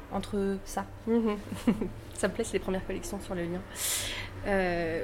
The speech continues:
Speaker 2: oui, oui, bah voilà, je, je, je crois que voilà, j'ai, il y a un, quelque chose où quand, quand c'est trop, euh, manufacturé, ça me plaît pas. Quand c'est trop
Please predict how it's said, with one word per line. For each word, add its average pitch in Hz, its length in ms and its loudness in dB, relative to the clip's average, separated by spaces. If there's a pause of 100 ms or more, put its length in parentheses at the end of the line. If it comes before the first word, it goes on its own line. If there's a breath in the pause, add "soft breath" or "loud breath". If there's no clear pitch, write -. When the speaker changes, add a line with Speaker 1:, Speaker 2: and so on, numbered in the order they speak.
Speaker 2:
oui, 247 160 10
oui, 311 120 8
bah 185 100 10
voilà, 208 240 8
je, - 180 2
je, 202 180 6
je - 100 4
crois 269 140 10
que 254 120 6
voilà, 214 240 12
j'ai, 214 180 6
il 214 60 6
y 214 80 8
a 208 80 8
un, 214 140 6
quelque 220 180 6
chose 277 180 6
où 240 60 8
quand, 269 300 8
quand 285 160 4
c'est 262 180 4
trop, 285 400 8
euh, 240 140 8
manufacturé, 233 880 8
ça 214 100 2
me 196 80 6
plaît 175 140 4
pas. 254 360 12
Quand 254 100 6
c'est - 160 2
trop - 200 6